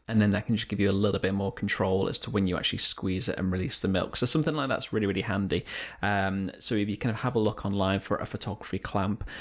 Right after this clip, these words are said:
um, a G clamp, a floral clamp, sometimes they are specifically called, have a look online and, and see what's available for you. I don't think they're that expensive generally, um, but it's certainly worth getting hold of for this tutorial specifically, but you probably will find you may use it over and over again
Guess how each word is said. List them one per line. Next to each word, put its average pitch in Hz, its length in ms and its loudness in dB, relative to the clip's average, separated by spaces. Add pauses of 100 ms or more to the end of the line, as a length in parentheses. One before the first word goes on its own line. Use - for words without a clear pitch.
(200)
um, 98 240 2
a - 80 -8
G 107 240 -6
clamp, 107 340 -6
a - 40 -8
floral 107 440 0
clamp, 101 360 -2
sometimes 107 480 0
they 95 80 2
are - 80 -2
specifically - 640 -2
called, 98 380 0 (340)
have 123 220 0
a 120 40 -2
look 117 200 -2
online 101 320 0
and, 101 320 -2
and 104 180 -4
see - 180 2
what's - 220 0
available 98 360 0
for 98 280 2
you. 95 160 0
I 110 60 -2
don't - 200 -2
think 202 140 -2
they're - 80 -2 (140)
that - 160 -2
expensive - 760 -4
generally, 92 560 -4 (360)
um, 98 300 2
but 95 120 -4
it's - 100 -2
certainly 104 300 2
worth 95 240 -2
getting - 180 -4
hold 104 260 -4
of 95 220 -4
for 98 400 0
this 107 220 -2
tutorial - 480 -2
specifically, - 640 -2
but 117 100 -2
you 120 80 2
probably 135 220 0
will 110 180 4
find 104 300 0
you 101 80 -2
may 98 100 2
use 98 300 2
it - 80 -4
over 98 260 0
and 95 80 0
over 95 220 -4
again 95 360 -2